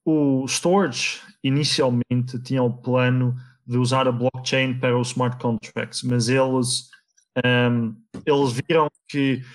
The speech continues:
o, o, o problema do blockchain é mesmo a velocidade. Se tu quiseres fazer um contrato, se tu quiseres rapidamente fazer a transferência de, de dados,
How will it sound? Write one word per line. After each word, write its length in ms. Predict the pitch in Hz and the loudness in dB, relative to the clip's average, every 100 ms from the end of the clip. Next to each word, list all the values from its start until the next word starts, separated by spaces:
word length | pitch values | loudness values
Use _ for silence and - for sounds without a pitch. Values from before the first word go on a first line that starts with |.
| - | -6
o, 80 | 180 | -2
o, 380 | 170 196 208 - - | 2 2 2 -6 -4
o 80 | 185 | 0
problema 640 | 208 - 135 147 185 190 | 0 -2 0 2 4 2
do 120 | 143 | 0
blockchain 800 | 131 143 - - 135 139 151 170 - | -2 -2 -4 -12 -4 -2 -2 -6 -2
é 80 | 135 | 0
mesmo 520 | 135 147 131 143 151 | 2 2 2 0 0
a 100 | 143 | 0
velocidade. 800 | 127 147 - 131 117 107 104 - | 2 0 0 0 0 0 -2 -8
Se 100 | - - | -6 -2
tu 100 | 185 | -2
quiseres 400 | 160 139 139 123 | 0 2 2 2
fazer 360 | 135 120 127 | -2 0 2
um 120 | 127 | 0
contrato, 680 | 123 123 123 131 135 123 - | 0 -2 0 0 2 0 -2
se 80 | - | -2
tu 120 | 208 | -2
quiseres 460 | 202 147 - 135 120 | -2 -6 0 0 2
rapidamente 1080 | 123 180 202 175 143 135 135 127 120 - - | 2 2 2 0 0 0 0 0 -2 -4 -4
fazer 600 | 131 117 131 123 117 120 | -2 0 0 2 0 -2
a 80 | 127 | -6
transferência 680 | 123 151 - 135 139 127 120 | -2 -2 -2 0 0 0 -4
de, 300 | 110 117 110 | -2 -4 -4
de 260 | 110 113 | -6 -6
dados, 400 | 110 135 139 - | 0 2 2 -2